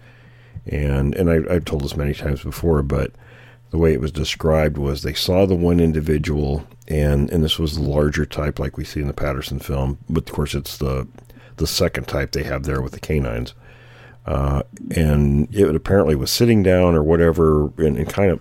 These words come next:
somewhat of a concealed position, I guess. I don't know what it was doing, but, uh, they watched it, and they could see it fairly clearly. You know, it wasn't that far away, you know, the, the face and its expressions. And three of these other individuals, and they were, they were very different in description. They were,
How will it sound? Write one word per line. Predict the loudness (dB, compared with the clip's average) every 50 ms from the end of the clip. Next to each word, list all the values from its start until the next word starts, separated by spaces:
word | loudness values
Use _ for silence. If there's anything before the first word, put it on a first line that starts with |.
| -6 -14 -14
somewhat | -10 -2 2 2 4 4 4 0
of | 0 -2
a |
concealed | -6 -4 -6 -6 -4 -2 -2 -2 -2 -2
position, | -4 -6 -6 -6 -6 -6 -6 -6
I | -6
guess. | -4 -4 -6 -6 -6 -4
I | -4 -4
don't | -2 -2
know | -2
what | -2 -4 -4
it | -6
was | -8 -8
doing, | -6 -4 -2 -2 -2 -4
but, | -4 -4 -4 -6 -6 -10 -18 -20 -20 -16 -16 -16 -16 -16 -18 -20 -20 -20 -18 -18 -16 -10 -8
uh, | -6 -4 -4 -4 -2
they | 0 0 2
watched | 2 4 4 4 2 2 -2 0 2
it, | 4 4 2 0 -2 -8 -20 -20 -20 -20 -14 -4 0
and | 2 2
they | 2 2
could | 0 -2 -2
see | 0 2 2
it | 2 2
fairly | 2 2 2 4 2 0
clearly. | -2 0 0 2 2 2 2 0 -4 -10 -16 -20 -20 -14 -8
You | -6
know, | -4 -2
it | -2
wasn't | -2 -2 0 2
that | 2 2 0
far | 0 0 0 2
away, | 2 2 2 2 2 0 -2
you | 0 0
know, | 0 0
the, | 0 -2 -4 -4 -4 -8 -8
the | -8
face | -10 -4 0 2 2 2 2 0 -4 -8 -10 -10 -14 -18 -12
and | -10 -6 -6 -4 -4
its | -6 -6 -6 -8
expressions. | -8 -8 -8 -4 0 2 2 2 0 0 -2 -2 -2 -4 -6 -12 -20 -20 -20 -20 -20 -20 -20 -20 -20 -20 -18 -10
And | -4 0 2 2 2
three | 0 -2 0 2 4 4
of | 4 4
these | 4 2 4
other | 4 4 4 4 2 2
individuals, | 2 2 2 0 0 -4 -6 -6 -6 -6 -6 -4 -2
and | 0
they | 2 2
were, | 4 2 2 2 2 0 -2 -4 -8 -12 -6
they | -2 0
were | 0 0 0
very | 2 2 2 2 2
different | 2 0 -2 0 0 -4 -4 -4
in | -6
description. | -6 -4 -2 0 0 0 -2 -4 -4
They | -4
were, | -2 -2 -2 -4 -6 -8